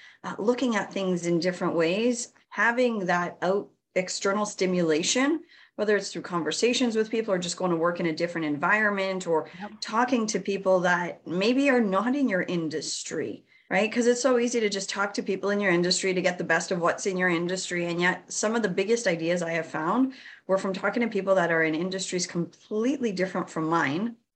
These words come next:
Speaker 1: because
Speaker 2: Absolutely.
Speaker 1: it makes me think about something that has not been done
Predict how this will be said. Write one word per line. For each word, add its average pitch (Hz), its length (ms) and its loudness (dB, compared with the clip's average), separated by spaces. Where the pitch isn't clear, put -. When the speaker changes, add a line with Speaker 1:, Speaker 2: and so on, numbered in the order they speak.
Speaker 1:
because 214 240 -4
Speaker 2:
Absolutely. - 20 2
Speaker 1:
it 214 80 0
makes 262 220 4
me 247 260 2
think 269 240 4
about 196 260 2
something 202 300 -4
that 190 140 -2
has 185 160 -4
not 180 180 0
been 180 180 0
done 175 380 0